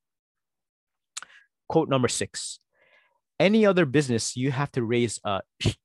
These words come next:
load of money in order to host your own servers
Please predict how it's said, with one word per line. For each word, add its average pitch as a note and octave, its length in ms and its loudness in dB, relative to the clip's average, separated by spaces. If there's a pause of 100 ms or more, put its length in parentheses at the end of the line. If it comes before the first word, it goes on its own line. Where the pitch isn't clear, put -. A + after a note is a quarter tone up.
(240)
load A#2 380 0
of A2 120 -4
money A2 380 -4 (260)
in A2 160 -8
order C#3 280 2
to B2+ 120 -6
host C#3 340 0
your G2+ 140 -8
own B2+ 240 -2
servers G#2+ 600 -2